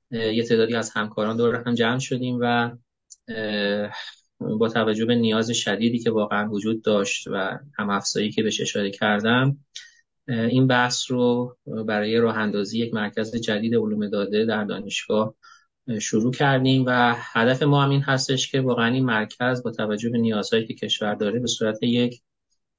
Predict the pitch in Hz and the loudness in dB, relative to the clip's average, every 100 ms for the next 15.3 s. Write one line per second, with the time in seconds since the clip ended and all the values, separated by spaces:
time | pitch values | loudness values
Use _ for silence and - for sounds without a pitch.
0 | _ 113 104 101 98 107 110 113 120 123 | _ -4 0 2 2 2 4 4 2 2
1 | 120 107 104 98 - 110 101 - 101 98 | 4 2 0 -2 -4 -2 -4 -4 -4 0
2 | 110 110 98 - 110 113 - 104 - 110 | 0 0 -2 -4 -4 -4 -2 -4 0 2
3 | 123 120 107 - 104 113 110 104 101 101 | 2 2 -2 -4 -4 -2 0 -2 -4 -2
4 | 110 123 135 _ _ _ - - 113 107 | 0 0 -2 _ _ _ -20 -4 0 2
5 | 113 113 120 113 - 107 - 104 120 135 | 2 2 2 2 2 -2 0 0 0 0
6 | - 127 127 131 127 123 123 123 117 113 | 0 0 0 2 4 2 0 -2 0 0
7 | 107 - 107 110 110 107 117 120 131 127 | -2 -4 -2 0 0 2 0 2 0 0
8 | 117 - _ 123 120 113 113 117 _ - | -2 -8 _ -18 -8 -2 -2 -4 _ -20
9 | _ _ 117 107 - 107 104 117 110 110 | _ _ -2 0 0 0 2 2 2 0
10 | 107 - 123 135 127 120 - 127 120 110 | -2 -2 0 2 2 0 -2 0 2 2
11 | 107 104 101 110 113 - 95 104 117 113 | 0 -2 -2 -2 -2 -2 -4 -2 -4 0
12 | 98 - 101 104 113 104 - 101 104 101 | 0 0 -4 -2 -2 -2 -2 -2 0 -2
13 | - 101 - 110 110 101 107 110 101 95 | -2 -4 0 2 2 2 2 0 0 0
14 | 101 113 131 123 120 117 - 117 117 117 | -2 0 0 2 4 2 2 0 2 2
15 | 113 113 | 2 2